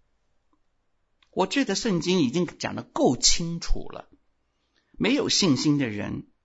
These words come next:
是神不喜悦的。如果对上帝不信任，你也不会指望从他那里享受他，他所应许给你的平安。那今天世界上很多的人之所以得不到平安，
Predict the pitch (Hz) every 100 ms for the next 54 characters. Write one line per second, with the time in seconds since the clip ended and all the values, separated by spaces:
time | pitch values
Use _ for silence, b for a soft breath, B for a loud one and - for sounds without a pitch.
0 | _ - - - 113 120 135 - - 107
1 | 104 104 - - _ - 214 - - 90
2 | - _ _ _ _ _ _ - 165 -
3 | 175 147 147 - 123 - 135 123 98 143
4 | 233 277 143 98 - - 185 180 160 139
5 | 104 - _ _ _ _ _ - 113 117
6 | 147 117 - b b - 120 127 147 139
7 | 131 101 - - 104 107 143 127 127 127
8 | - - - - 131 - - - 131 131
9 | - - - - - - _ 135 - -
10 | - - - - - _ _ - B B
11 | B - 220 254 233 240 233 - 190 202
12 | 208 185 147 - 135 139 185 139 117 107
13 | 127 175 - 127 135 101 127 110 123 156
14 | 139 110 - 107 104 104